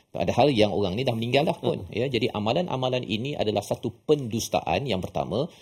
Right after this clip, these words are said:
Speaker 1: Yang keduanya adalah kadzdzaba bi ayati, mendustakan ayat-ayat mukjizat daripada Allah Subhanahu Wa Taala. Kalau orang musyrik di Mekah itu,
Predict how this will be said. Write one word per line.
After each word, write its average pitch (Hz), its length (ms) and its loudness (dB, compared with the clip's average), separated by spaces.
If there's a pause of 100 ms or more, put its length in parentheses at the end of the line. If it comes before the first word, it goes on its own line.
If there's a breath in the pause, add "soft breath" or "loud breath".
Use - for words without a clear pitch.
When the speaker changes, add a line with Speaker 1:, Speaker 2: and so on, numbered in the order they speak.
(100)
Speaker 1:
Yang 95 240 0
keduanya 113 400 2
adalah 104 240 2
kadzdzaba 107 560 2
bi 98 160 -6
ayati, 131 720 2
mendustakan 127 1040 -2
ayat-ayat 113 720 2
mukjizat 117 560 -2
daripada 98 320 0
Allah 98 320 -2
Subhanahu 95 840 -4 (100)
Wa - 80 -2
Taala. 78 400 -2
Kalau 92 160 0
orang 107 160 0
musyrik 107 320 -4
di 110 120 -4
Mekah 107 360 -2
itu, 185 240 -2